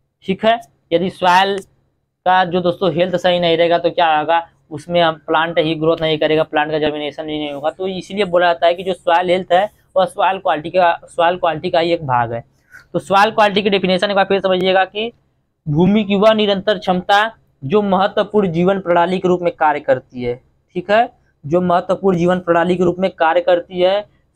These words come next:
साथ ही ecosystem, land use सीमा तथा जैविक उत्पादकता को बनाए रखती है, उसी को बोला जाता है soil health। तो समझ गए होंगे, उम्मीद करते हैं। चलिए आगे चलते हैं।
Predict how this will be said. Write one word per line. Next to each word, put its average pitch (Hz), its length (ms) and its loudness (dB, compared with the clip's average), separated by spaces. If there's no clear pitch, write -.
साथ 208 320 0
ही 202 380 0
ecosystem, 214 920 0
land 180 360 2
use 202 320 0
सीमा 180 360 -2
तथा 180 320 0
जैविक 175 440 0
उत्पादकता 175 580 -2
को 175 160 0
बनाए 143 360 0
रखती 175 340 -2
है, 202 200 2
उसी 220 300 -2
को 220 160 -2
बोला 170 360 2
जाता 165 300 2
है 190 100 2
soil 143 500 0
health। 127 240 0
तो 139 60 -12
समझ 143 320 -2
गए 156 120 -2
होंगे, 156 240 -2
उम्मीद 160 260 -4
करते 151 280 -4
हैं। 170 100 -2
चलिए 147 260 -6
आगे 139 220 -2
चलते 156 280 -8
हैं। 175 160 -6